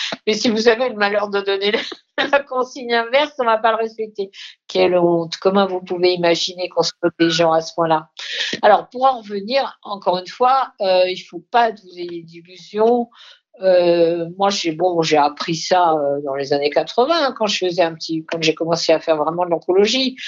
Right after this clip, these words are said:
Je raconte tout le temps, j'ai rencontré Schwarzenberg, hein, Léon Schwarzenberg, que j'ai rencontré plus que rencontré, puisqu'il a été, euh, adjoint chez Maté, où on allait, euh, tous les jeudis faire le staff avec eux, donc je l'ai vu quand même assez, assez longuement.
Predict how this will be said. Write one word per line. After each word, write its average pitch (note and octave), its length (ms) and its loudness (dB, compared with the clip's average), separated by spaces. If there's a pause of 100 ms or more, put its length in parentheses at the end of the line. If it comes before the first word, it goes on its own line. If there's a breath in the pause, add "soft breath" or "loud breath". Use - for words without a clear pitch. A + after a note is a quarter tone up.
(220 loud breath)
Je F3+ 160 0
raconte G#3+ 420 0
tout A#3+ 80 -8
le B3+ 80 -12
temps, C4 180 2
j'ai G#3+ 180 0
rencontré G#3 460 -2
Schwarzenberg, D#3+ 680 0
hein, E3+ 100 -2
Léon E3+ 240 2
Schwarzenberg, D#3 600 0
que - 120 -16
j'ai C3+ 120 -6
rencontré A#2+ 440 -10
plus C3 220 -10
que - 140 0 (180)
rencontré, A3+ 320 4
puisqu'il G3+ 400 -6
a D3+ 60 6
été, D3+ 340 0
euh, B2+ 220 -4 (440 loud breath)
adjoint D#3+ 760 0
chez C3+ 180 -6
Maté, C#3+ 540 2
où D3 160 -4
on C3+ 120 -12
allait, D3 320 4
euh, C3 220 -6
tous D3 100 -18
les C#3 120 -10
jeudis C#3 300 -12
faire C3 180 0
le B2 80 -6
staff C3 280 -2
avec D3 300 2
eux, B3+ 80 6
donc D3 220 -2
je - 80 -12
l'ai C3+ 140 -4
vu C#3 120 -20
quand B2+ 160 -2
même B2+ 160 -10
assez, B2 480 -4
assez - 280 0
longuement. E3 500 2